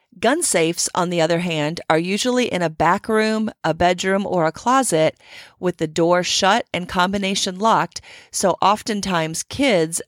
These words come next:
actually have no idea that there may be firearms in the home. Of course, all firearms in the home, including those on display,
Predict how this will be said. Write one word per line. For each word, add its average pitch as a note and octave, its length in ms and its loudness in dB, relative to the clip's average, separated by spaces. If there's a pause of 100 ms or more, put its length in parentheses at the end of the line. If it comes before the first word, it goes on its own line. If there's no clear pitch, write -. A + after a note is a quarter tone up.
(160)
actually G3 520 0
have E3+ 240 -2
no D#3+ 240 0
idea F3+ 640 2
that D#3 200 -2
there D#3+ 140 -4
may D#3+ 200 -2
be F#3 120 -4
firearms D#3+ 840 -2
in D3 220 -4
the E3 80 -6
home. E3 420 -2 (920)
Of - 140 -6
course, G3+ 460 0 (100)
all G3+ 220 2
firearms E3+ 680 0
in E3 180 -4
the D#3 80 -4
home, D3+ 460 -6
including D#3+ 440 -6
those D#3 200 2
on E3+ 100 0
display, E3+ 580 0